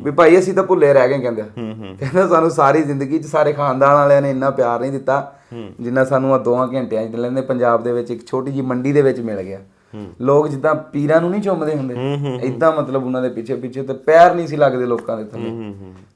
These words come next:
Speaker 1: ਚਾਅ ਚੜ੍ਹ ਗਏ ਲੋਕਾਂ ਨੂੰ।
Speaker 2: ਹੂੰ।
Speaker 1: ਤੇ ਯਕੀਨ ਕਰੋ ਮਤਲਬ ਕਿ ਇੱਕ ਸਰਦਾਰ ਨੂੰ ਦੇਖ ਕੇ ਖੁਸ਼ੀ ਹੁੰਦੀ ਹੈ।
Speaker 2: ਹੂੰ, ਹੂੰ, ਹੂੰ।
Speaker 1: ਪੱਗ ਬੰਨੀ ਆ ਤੇ
Speaker 2: ਬਿਲਕੁਲ ਏਦਾਂ ਹੀ
Speaker 1: ਸਰਦਾਰ
Speaker 2: ਹੈ।
Speaker 1: ਨੂੰ ਦੇਖ ਕੇ ਪਤਾ ਨਹੀਂ ਉਹਨਾਂ ਨੂੰ ਕਿਹੜੀਆਂ ਗੱਲਾਂ ਯਾਦ ਆ ਜਾਂਦੀਆਂ।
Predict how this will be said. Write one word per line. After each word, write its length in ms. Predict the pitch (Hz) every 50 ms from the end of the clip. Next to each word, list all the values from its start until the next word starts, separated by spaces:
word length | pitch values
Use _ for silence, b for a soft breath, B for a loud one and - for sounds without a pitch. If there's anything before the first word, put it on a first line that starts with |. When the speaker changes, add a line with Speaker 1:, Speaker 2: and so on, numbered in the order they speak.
| _
Speaker 1:
ਚਾਅ 260 | - 156 151 156 160
ਚੜ੍ਹ 260 | 147 131 135 127 135 131
ਗਏ 120 | 131 127
ਲੋਕਾਂ 300 | 117 110 104 - 104 98
ਨੂੰ। 100 | 98 95 95 - _ _ -
Speaker 2:
ਹੂੰ। 220 | 113 107 98 92 90 b b b b b b b b _
Speaker 1:
ਤੇ 220 | - 104 98 104 104
ਯਕੀਨ 420 | 104 113 120 120 147 170 180 180
ਕਰੋ 300 | 175 196 202 202 190 - -
ਮਤਲਬ 400 | 135 151 151 139 143 160 165 147
ਕਿ 100 | 165 165
ਇੱਕ 120 | 156 -
ਸਰਦਾਰ 540 | 143 - 156 135 120 120 127 131 135 139 139
ਨੂੰ 160 | 143 156 151
ਦੇਖ 220 | 143 147 143 139 143
ਕੇ 100 | - -
ਖੁਸ਼ੀ 360 | - 139 139 139 156 160 151
ਹੁੰਦੀ 320 | 143 131 110 104 98 95
ਹੈ। 80 | 92 95 - _ _ -
Speaker 2:
ਹੂੰ, 80 | 117 110
ਹੂੰ, 60 | 101 95 95
ਹੂੰ। 240 | 101 95 92 92 95 92
Speaker 1:
ਪੱਗ 160 | 127 127 123
ਬੰਨੀ 560 | 117 131 123 139 135 143 143 147 151 151 151
ਆ 120 | 147 143
ਤੇ 220 | 135 120 139 135 139
Speaker 2:
ਬਿਲਕੁਲ 160 | 131 131 131
ਏਦਾਂ 140 | 131 139 135
ਹੀ 60 | 131
Speaker 1:
ਸਰਦਾਰ 280 | 131 139 135 131 135 139
Speaker 2:
ਹੈ। 60 | 143
Speaker 1:
ਨੂੰ 80 | 139
ਦੇਖ 220 | 135 139 135 135 135
ਕੇ 80 | 151
ਪਤਾ 260 | 143 - - 131 147 156
ਨਹੀਂ 140 | 175 185
ਉਹਨਾਂ 160 | 180 180 190 190
ਨੂੰ 140 | 190 185
ਕਿਹੜੀਆਂ 300 | 160 180 180 185 208 208
ਗੱਲਾਂ 240 | 190 180 165 160 160
ਯਾਦ 260 | 160 160 156 151 143
ਆ 60 | 151 147
ਜਾਂਦੀਆਂ। 340 | 147 143 147 147 147 143